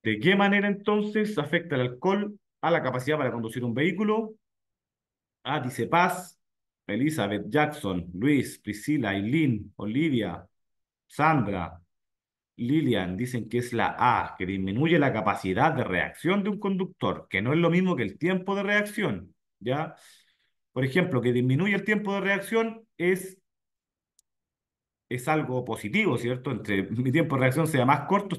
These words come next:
tiene que decir que yo tengo mejores reflejos, pero si disminuye mi capacidad de reacción es algo negativo, ¿ya? Son dos cosas distintas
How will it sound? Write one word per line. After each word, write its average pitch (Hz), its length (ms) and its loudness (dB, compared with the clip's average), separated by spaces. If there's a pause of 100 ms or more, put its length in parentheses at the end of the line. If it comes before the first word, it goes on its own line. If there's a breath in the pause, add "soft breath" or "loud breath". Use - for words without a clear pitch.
(100)
tiene 135 180 -4
que 127 100 -6
decir 143 260 -2
que 143 80 -6
yo 120 100 0
tengo 127 260 -2
mejores 127 400 -2
reflejos, 95 640 0 (380 loud breath)
pero 107 220 0
si 98 160 0
disminuye 95 480 2
mi 92 120 0
capacidad 85 520 0
de 151 80 4
reacción 165 420 0
es 175 60 2
algo 165 220 -2
negativo, 131 600 -4 (160)
¿ya? 120 140 -2
Son 98 180 -6
dos 127 160 -2
cosas 147 260 0
distintas 156 600 2